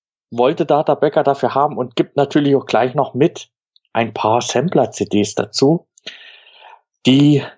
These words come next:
jeweils nochmal dreißig Euro zusätzlich zum Grundpreis von fünfzig Euro kosten, damit man hier seine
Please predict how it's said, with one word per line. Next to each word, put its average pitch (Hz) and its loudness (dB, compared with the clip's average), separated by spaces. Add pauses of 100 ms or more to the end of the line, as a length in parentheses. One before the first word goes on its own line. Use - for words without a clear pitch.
jeweils 123 2
nochmal 113 -2
dreißig 117 0
Euro 120 2
zusätzlich 120 -2
zum 101 -2 (580)
Grundpreis 117 -2
von 104 -6
fünfzig - -4
Euro 156 2
kosten, 135 -6
damit 117 -2
man 110 -2
hier 117 2
seine 107 0